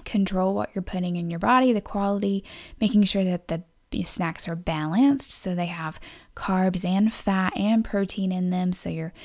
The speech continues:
gonna stay full longer and you're not going to be having these sudden blood sugar spikes and crashes.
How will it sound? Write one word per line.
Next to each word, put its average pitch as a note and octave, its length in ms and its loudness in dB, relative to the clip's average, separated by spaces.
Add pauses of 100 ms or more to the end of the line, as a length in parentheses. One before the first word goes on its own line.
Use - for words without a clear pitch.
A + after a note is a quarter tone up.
(220)
gonna G#3 200 4
stay F3+ 260 -2
full D4 360 6
longer A#3+ 380 8
and F#3+ 180 4
you're F3+ 140 2
not F3 320 0
going F#3 260 0
to F#3 140 -2
be F3+ 120 0
having E3+ 480 -4
these E3 200 -4
sudden E3+ 340 -2
blood E3 420 -4
sugar E3 360 -6
spikes - 560 -10
and F#3 180 -10
crashes. - 640 -6